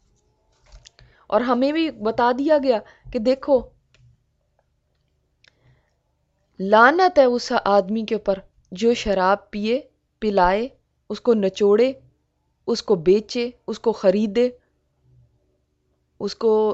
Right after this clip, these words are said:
उठा के लेके जाए और जिसके लिए उठा के ले जाई जाए, जिसके, जो निचोड़ने वाला है इसका, इस, मतलब सारी इनके ऊपर जो है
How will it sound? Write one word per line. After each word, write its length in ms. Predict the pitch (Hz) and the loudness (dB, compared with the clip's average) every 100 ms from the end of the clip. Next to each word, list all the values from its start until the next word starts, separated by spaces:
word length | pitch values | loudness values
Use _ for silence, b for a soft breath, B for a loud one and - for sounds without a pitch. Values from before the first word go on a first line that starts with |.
| - _ _ _ _ | -8 _ _ _ _
उठा 320 | 208 196 202 214 | -8 0 2 2
के 160 | 262 | 2
लेके 240 | 240 - 220 | 0 -2 0
जाए 340 | 185 196 233 - _ _ _ _ _ - | 0 0 -2 -8 _ _ _ _ _ -2
और 100 | 202 | -2
जिसके 380 | 196 247 - 247 | 0 -4 -2 -2
लिए 100 | 247 | -2
उठा 340 | 226 196 190 | -4 -2 0
के 140 | 202 247 | 2 0
ले 160 | 196 | 0
जाई 300 | 196 185 214 | 2 2 4
जाए, 260 | 233 220 214 _ _ _ _ _ | 2 0 -2 _ _ _ _ _
जिसके, 540 | 196 214 - 233 233 - | -10 -10 -6 -2 -2 -4
जो 300 | 196 185 214 | -10 -6 -2
निचोड़ने 560 | 226 196 196 202 226 254 | 0 -2 2 2 2 2
वाला 280 | 240 226 226 | 2 2 2
है 60 | |
इसका, 300 | 214 - 208 208 b b b - | 0 -4 -12 -12 b b b -14
इस, 260 | 302 - - | -12 -12 -8
मतलब 260 | 269 302 349 | -6 -6 -8
सारी 640 | - 269 294 359 381 381 | -10 -8 -4 -2 -2 -2
इनके 240 | 370 330 330 | -4 -4 -6
ऊपर 300 | 320 311 320 | 0 0 2
जो 140 | 294 | -2
है 200 | 269 262 | -2 -2